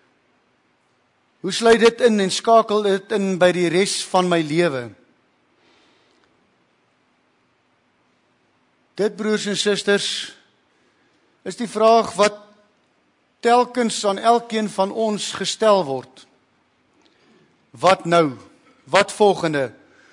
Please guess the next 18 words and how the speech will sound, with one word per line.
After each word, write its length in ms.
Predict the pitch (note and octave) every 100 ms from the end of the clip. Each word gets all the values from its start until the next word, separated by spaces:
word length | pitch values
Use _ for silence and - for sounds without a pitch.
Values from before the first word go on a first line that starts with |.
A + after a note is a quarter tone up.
| _ _ -
Hoe 140 | B3+
verder? 640 | - G#3 F#3+ F3 D3 C#3+ A#2 - _ _ _ _ _
Hoe 140 | F3 G#3+
raak 220 | A#3+ A#3+
dit 200 | A#3+ G#3
my 60 | G3
geloof? 380 | G3 G3 G3 F3+
Hoe 80 |
raak 400 | E3+ E3+ A3+ A3+
dit 220 | - G3+ D#3
my 200 | D#3+ E3+ D3 C3+
lewe? 380 | E3+ F3+ D3 G#2+ _ _ _ _ _ _ _ _ _ _
Dat 160 | C#3+ G3+
ek 160 | D#3+ D#3+
nou 360 | D#3 D3+ C#3+ - - -
my 100 | D3
geloof 420 | - C3+ D#3+ F#3+ -
bely 240 | G3+ F#3+